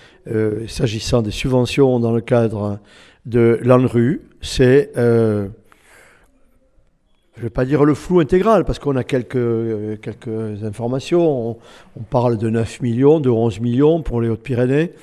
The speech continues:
euh, ce qui est, euh, très insuffisant par rapport à l'ampleur des travaux.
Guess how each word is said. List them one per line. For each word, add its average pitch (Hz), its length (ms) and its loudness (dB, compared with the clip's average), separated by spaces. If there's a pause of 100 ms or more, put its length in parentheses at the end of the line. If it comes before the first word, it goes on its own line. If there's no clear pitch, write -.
(460)
euh, 117 140 0
ce - 120 -8
qui - 160 -2
est, 113 300 2
euh, 104 500 -4
très 135 280 4
insuffisant 117 540 -2
par 113 180 -2
rapport 117 280 0
à - 20 2
l'ampleur 107 360 0
des 107 80 -2
travaux. 127 400 -2